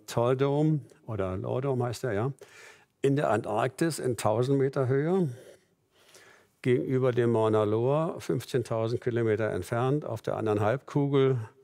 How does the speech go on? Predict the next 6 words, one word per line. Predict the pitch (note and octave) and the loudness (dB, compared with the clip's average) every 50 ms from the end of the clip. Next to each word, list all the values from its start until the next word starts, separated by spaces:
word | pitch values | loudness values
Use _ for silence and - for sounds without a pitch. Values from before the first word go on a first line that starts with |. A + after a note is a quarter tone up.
| _ _ - - - - _ _ _ - | _ _ -20 -20 -20 -20 _ _ _ -4
äh, | A#2+ A#2+ A2+ A2+ A2+ - - B2 | -2 0 2 2 0 0 0 0
in | A2+ A2 A2 A2+ G#2+ - - - - - - - - - | 0 2 0 0 -2 -4 -8 -10 -10 -10 -10 -12 -10 -4
dreitausend | - F#2+ G#2+ B2 - - C3+ C3+ C3 - C3+ | -2 0 0 0 2 0 0 0 2 0 0
Meter | B2+ C3 - B2+ A#2 | 0 0 0 0 0
Höhe | B2 B2 B2+ C3 C3 | 0 0 0 0 0
gemessen. | C3 C3 B2 B2 B2 B2 - - C#3 C3 A#2+ | 0 0 0 2 0 0 0 2 0 0 0